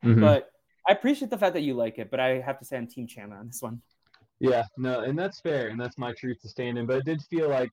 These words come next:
Speaker 1: kind of that, um, you know, the, the very popular, like, soft girl pop these days, like, the, the Gracie Abrams sounding is, like, the,
Speaker 2: Yeah.
Speaker 1: the very breathy, uh, pop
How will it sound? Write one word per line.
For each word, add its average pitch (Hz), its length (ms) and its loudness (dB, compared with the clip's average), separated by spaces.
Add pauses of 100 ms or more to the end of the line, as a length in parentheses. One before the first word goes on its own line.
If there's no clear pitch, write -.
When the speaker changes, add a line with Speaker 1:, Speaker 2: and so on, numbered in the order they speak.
Speaker 1:
kind 127 220 -4
of 120 80 -4
that, 113 260 0 (680)
um, 95 800 -6 (720)
you 117 120 -4
know, 117 120 0
the, 113 300 0
the 117 120 0
very 117 300 0
popular, 113 460 -4
like, 101 200 -4
soft - 520 -4 (120)
girl 113 380 0
pop 113 340 -2
these 117 260 -4
days, 117 360 0
like, 107 180 -2
the, 107 220 -4
the 120 220 -4
Gracie 120 420 -4
Abrams 117 480 -2
sounding 123 500 -4
is, 117 140 -6
like, 110 200 -2
the, 110 420 -4
Speaker 2:
Yeah. 104 60 -10
Speaker 1:
the 104 160 -4
very 107 380 -2 (260)
breathy, 117 800 -2
uh, 107 220 -2 (100)
pop 117 180 -2